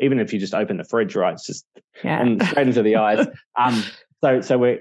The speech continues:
Speaker 1: we're co-, completely confusing the brain there and thinking it's, like, midday. And then eventually we turn the lights off, and then maybe eventually we get to sleep, and we probably have most likely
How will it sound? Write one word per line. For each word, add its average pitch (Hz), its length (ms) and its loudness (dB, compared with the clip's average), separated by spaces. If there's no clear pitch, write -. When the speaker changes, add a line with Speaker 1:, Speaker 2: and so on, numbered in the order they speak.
Speaker 1:
we're 123 80 -2
co-, 123 300 -2
completely 156 420 2
confusing 113 440 2
the 101 60 0
brain 104 360 0
there 107 200 2
and 98 140 -2
thinking 110 240 -4
it's, 98 160 -4
like, 98 160 -4
midday. 101 520 0
And 98 60 -2
then 120 120 0
eventually 135 340 2
we 113 60 2
turn 110 180 0
the 101 80 -2
lights 98 280 -2
off, 104 120 -2
and 104 80 -4
then 101 80 -4
maybe 104 320 0
eventually 107 520 0
we 95 100 2
get - 140 -6
to 101 60 -10
sleep, 101 260 -4
and 104 100 -4
we 101 80 -4
probably 117 300 -2
have 107 220 0
most 123 280 0
likely 107 440 0